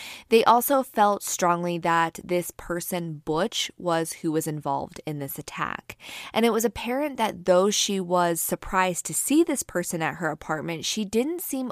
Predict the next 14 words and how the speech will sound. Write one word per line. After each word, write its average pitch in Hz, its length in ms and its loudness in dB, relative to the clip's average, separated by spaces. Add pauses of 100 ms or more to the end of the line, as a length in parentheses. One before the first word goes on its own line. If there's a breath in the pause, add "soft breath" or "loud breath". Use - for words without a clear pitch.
overly 185 420 2
bothered 151 760 -4
or 143 280 -4
scared 190 640 -2
by 135 160 -2
it, - 360 -10 (640 loud breath)
just 233 680 2
that 196 200 2
they 175 160 2
were 165 360 0
a 170 100 -2
very 156 560 0 (160)
unexpected - 1040 -6 (140)
presence. - 840 -6